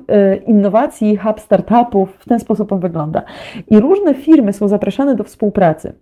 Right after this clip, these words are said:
Wygląda to w ten sposób, że, e, miejska spółka Vera Park, tak się nazywa, mówi firmom w ten sposób: „Mamy tyle i tyle plastiku, tyle i tyle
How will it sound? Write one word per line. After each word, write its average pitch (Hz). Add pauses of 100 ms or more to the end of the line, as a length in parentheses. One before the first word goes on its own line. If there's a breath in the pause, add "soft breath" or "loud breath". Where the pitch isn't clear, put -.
(160)
Wygląda 240
to 214
w -
ten 262
sposób, 208 (460 loud breath)
że, 208 (680)
e, 190 (220)
miejska 247
spółka 190 (380)
Vera 185
Park, -
tak 175
się -
nazywa, 160 (120)
mówi 240 (280)
firmom 202
w -
ten 185
sposób: - (560 loud breath)
„Mamy 214 (120)
tyle 339
i 240
tyle 220 (340)
plastiku, 202 (140)
tyle 302
i 226
tyle 202